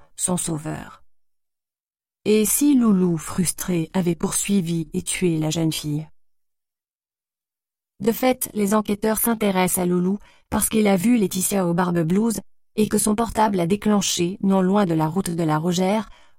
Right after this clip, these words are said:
au moment précis où Laetitia était enlevée. Lors de sa garde à vue, Loulou éclate en sanglots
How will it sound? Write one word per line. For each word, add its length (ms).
au 100
moment 320
précis 560
où 120
Laetitia 540
était 280
enlevée. 420
Lors 280
de 80
sa 200
garde 280
à 100
vue, 300
Loulou 340
éclate 400
en 80
sanglots 540